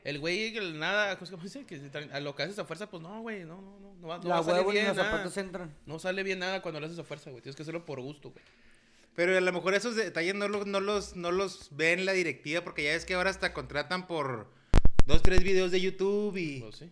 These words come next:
Speaker 1: eso sí es cierto.
Speaker 2: Que estoy en parte de acuerdo con lo que dice Tony, ¿verdad? Si juegas a huevo o si haces algo a huevo, no, no lo vas a hacer bien.
Speaker 3: Nunca, nada, yo
Speaker 2: Pero
Speaker 3: creo que
Speaker 2: hay
Speaker 3: también estoy de
Speaker 2: una,
Speaker 3: acuerdo en eso.
Speaker 2: yo,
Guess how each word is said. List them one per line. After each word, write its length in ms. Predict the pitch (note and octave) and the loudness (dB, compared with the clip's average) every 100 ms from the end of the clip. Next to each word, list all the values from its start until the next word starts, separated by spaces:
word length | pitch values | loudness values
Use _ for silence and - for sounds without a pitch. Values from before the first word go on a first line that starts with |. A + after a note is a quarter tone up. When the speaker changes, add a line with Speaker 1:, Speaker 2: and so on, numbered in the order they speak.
| - | -20
Speaker 1:
eso 100 | C3 | -20
sí 80 | C3+ | -20
es 60 | C3 | -20
cierto. 260 | B2 - _ _ _ - | -20 -20 _ _ _ -8
Speaker 2:
Que 480 | A#3+ A3+ - - - | -4 -4 -6 -16 -12
estoy 580 | G#3+ - A#3 C4 C#4 - - | -12 -8 -6 -6 -8 -10 -12
en 200 | A3+ G#3 | -10 -6
parte 340 | G#3+ G#3+ A#3 | -6 -6 -6
de 60 | B3+ | -8
acuerdo 280 | G3+ F#3+ A3 | -8 -12 -14
con 120 | A3+ | -14
lo 120 | F#3 | -14
que 100 | - | -12
dice 220 | D#3+ E3+ F#3 | -12 -12 -8
Tony, 340 | G#3 A3+ E4 _ _ _ _ | -8 -8 -12 _ _ _ _
¿verdad? 300 | F3+ D#3+ - - _ - | -10 -10 -10 -16 _ -18
Si 220 | - E3 | -12 -12
juegas 420 | - D#3+ E3 F3+ | -10 -10 -10 -10
a 80 | E3+ | -12
huevo 420 | C#3 D#3 F3 F3 C#3 | -10 -8 -8 -10 -12
o 160 | D#3 | -14
si 220 | - D#3+ | -14 -12
haces 240 | D#3+ E3+ G3 | -10 -12 -12
algo 180 | F#3 F#3+ | -8 -8
a 40 | |
huevo, 360 | E3+ F3+ F#3 F3+ | -6 -6 -6 -10
no, 560 | D#3+ D3 C#3+ C#3+ C#3+ - | -12 -12 -12 -12 -14 -14
no 200 | C#3+ C#3+ | -10 -8
lo 80 | |
vas 140 | D3 C#3+ | -8 -10
a 20 | |
hacer 160 | E3 D3 | -12 -10
bien. 240 | E3 D3 - _ _ - | -10 -12 -18 _ _ -14
Speaker 3:
Nunca, 380 | B2 D3+ C#3+ A#2+ | -10 -8 -6 -6
nada, 240 | C3 D3 | -4 -2
yo 60 | C#3+ | -2
Speaker 2:
Pero 180 | G#3 G#3 | -2 0
Speaker 3:
creo 20 | |
que 40 | F#3+ | 0
Speaker 2:
hay 120 | F#3+ | 0
Speaker 3:
también 80 | - | -2
estoy 0 | |
de 40 | |
Speaker 2:
una, 80 | - | -2
Speaker 3:
acuerdo 180 | - C#3 | -4 -6
en 100 | C3+ | -8
eso. 160 | B2+ | -10
Speaker 2:
yo, 220 | F3 F#3+ | -6 -6